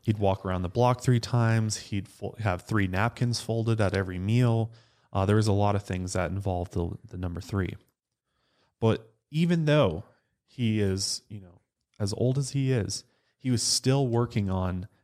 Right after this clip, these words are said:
a new theory called the dynamic theory of gravity, which was essentially going against what,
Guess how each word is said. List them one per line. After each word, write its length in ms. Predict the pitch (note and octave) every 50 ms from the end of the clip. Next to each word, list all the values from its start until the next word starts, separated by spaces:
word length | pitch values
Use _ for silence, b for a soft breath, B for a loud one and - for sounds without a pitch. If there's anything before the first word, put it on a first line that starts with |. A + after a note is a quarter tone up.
| _ _ _
a 220 | G2+ G2 F#2+ F#2+
new 320 | F#2+ G2 G#2 A2+ B2+ C3 C3
theory 400 | - - B2 A#2+ A#2 G2+ G2+ G2
called 280 | - - A2+ G#2+ G2+
the 60 | G#2 G2
dynamic 560 | - G2 F#2+ F#2 F#2+ G2+ A2 A2+ A#2+ A#2 -
theory 320 | - - G#2 G#2+ G#2 G2+
of 120 | F#2+ F#2+ -
gravity, 600 | - F#2 F#2 G2 G#2+ G2+ F#2+ - - - - - _ _ _ _ _ _ _ _ _ _ _
which 180 | A2+ A2+ - -
was 120 | A2+ A2
essentially 460 | G#2+ - B2+ C3 C3 - - B2 A2+
going 320 | A2+ A2+ A2 G#2+ G#2+ G#2 G2
against 720 | F#2+ G2 - G#2 G#2 G2 G2 G2+ - - - - - - - - - - _ _ _ _ _ _ _ _ _
what, 500 | - G#2+ G2+ G2 F#2 - - - - -